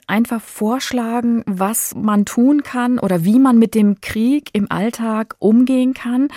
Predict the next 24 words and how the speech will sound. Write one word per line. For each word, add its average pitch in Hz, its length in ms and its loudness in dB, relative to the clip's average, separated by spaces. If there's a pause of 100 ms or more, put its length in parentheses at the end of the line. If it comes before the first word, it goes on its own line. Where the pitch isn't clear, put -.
(220)
Und 220 140 2
Sie 240 120 4
sagen 214 300 2
mir 240 120 2
einfach, 226 360 0
ist - 140 -2
das 226 120 -2
eine 220 100 2
gute 240 320 0
Idee 247 400 0
oder 220 140 -2
keine 185 300 2
so 165 120 -2
gute 151 260 -6
Idee? 147 380 -2 (520)
Zum 254 140 4
Beispiel 202 500 2
Medienkonsum 196 920 4
runterfahren, 175 720 0
denn 190 140 2
der 190 140 2
Krieg - 380 -4
in 214 160 0
Echtzeit, 240 720 -2